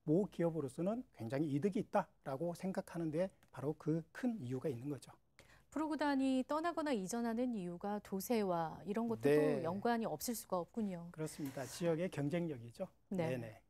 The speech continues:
Speaker 2: 이 스포츠 변방으로 밀려난 전라북도 도민들의 자존감 살리고요.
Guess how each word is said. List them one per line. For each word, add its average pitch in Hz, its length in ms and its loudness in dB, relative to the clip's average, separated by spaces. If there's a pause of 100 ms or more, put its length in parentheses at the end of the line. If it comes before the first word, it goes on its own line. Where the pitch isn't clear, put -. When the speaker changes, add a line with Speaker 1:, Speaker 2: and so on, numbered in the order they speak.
(300)
Speaker 2:
이 240 120 4
스포츠 403 420 4
변방으로 294 500 2
밀려난 254 380 4
전라북도 247 720 2
도민들의 220 420 0
자존감 220 680 -2
살리고요. 180 720 -2